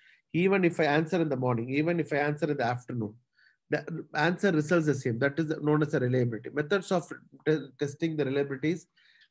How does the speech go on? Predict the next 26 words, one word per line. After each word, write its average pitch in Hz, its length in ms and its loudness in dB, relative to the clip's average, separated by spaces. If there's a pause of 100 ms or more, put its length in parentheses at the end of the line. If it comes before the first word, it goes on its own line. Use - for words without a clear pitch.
(140)
test 190 220 2
retest 165 560 0
method, 185 440 0 (480)
parallel 170 420 6
methods, 160 420 0
alternate 147 520 0
methods, 180 480 -2 (520)
split 190 500 0
off 202 240 4
method, 175 560 4 (420)
and 139 280 0
internal 151 340 0
consistency 151 600 0
method, 139 300 0
and 151 140 -2
score 165 220 2
reliability 131 480 0
method. 113 280 -6 (560)
Basically, 202 460 4
reliability 190 580 4
test, 147 520 2
we 165 160 2
will 156 200 2
just 175 340 -2
use 170 320 0
it 131 200 2